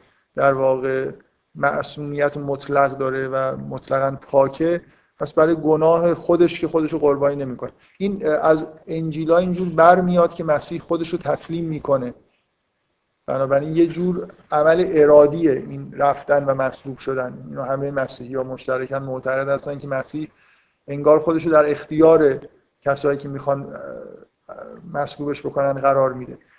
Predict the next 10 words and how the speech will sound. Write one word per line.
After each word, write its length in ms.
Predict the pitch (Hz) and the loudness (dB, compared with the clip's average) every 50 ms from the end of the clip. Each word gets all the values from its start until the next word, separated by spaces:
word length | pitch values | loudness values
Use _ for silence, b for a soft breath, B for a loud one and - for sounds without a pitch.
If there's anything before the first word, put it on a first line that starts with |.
| _ _ - | _ _ 0
بنابراین 340 | 143 151 151 156 165 185 | 2 4 4 4 4 4
اینجا 220 | 202 196 190 208 196 | 2 2 4 4 4
باید 380 | - - 170 175 185 185 180 | 4 4 6 6 6 4 2
یه 80 | 196 202 | -2 -4
توجیهی 420 | 196 185 180 175 170 160 175 190 | 2 4 4 4 4 4 0 -2
وجود 300 | 185 160 147 139 139 131 | -2 -4 -4 -6 -8 -10
داشته 260 | 135 135 127 - - 135 | -10 -12 -12 -12 -12 -10
باشه 260 | 135 131 - - 67 | -10 -12 -12 -14 -18
دیگه. 200 | - - - - - _ _ _ _ _ _ _ _ _ _ _ _ _ _ _ _ _ _ | -20 -20 -20 -20 -20 _ _ _ _ _ _ _ _ _ _ _ _ _ _ _ _ _ _
حالا 300 | 131 131 131 131 - 135 | -12 -10 -8 -8 -8 -8